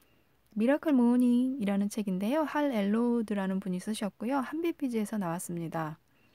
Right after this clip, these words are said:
아, 성공을 일에서 십 등급으로 나눈다면 십 등급이 최고 등급이겠죠, 성공의. 보통 사람들은 십 등급의 성공을 원한다고 합니다. 그런데,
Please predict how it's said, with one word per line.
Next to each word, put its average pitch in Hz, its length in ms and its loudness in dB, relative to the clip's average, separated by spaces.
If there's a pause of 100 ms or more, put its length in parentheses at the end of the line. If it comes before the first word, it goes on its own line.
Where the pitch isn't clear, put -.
(1040)
아, 190 340 -6
성공을 330 960 2 (460)
일에서 226 520 2
십 - 280 -12
등급으로 285 560 0
나눈다면 185 960 0 (580)
십 - 180 -18
등급이 311 360 0
최고 339 340 -2
등급이겠죠, 196 680 -2
성공의. 254 580 0 (800)
보통 330 300 -2
사람들은 254 840 2 (420)
십 - 220 -14
등급의 311 380 2
성공을 294 400 2
원한다고 196 480 0
합니다. 202 540 -2
그런데, 185 580 -2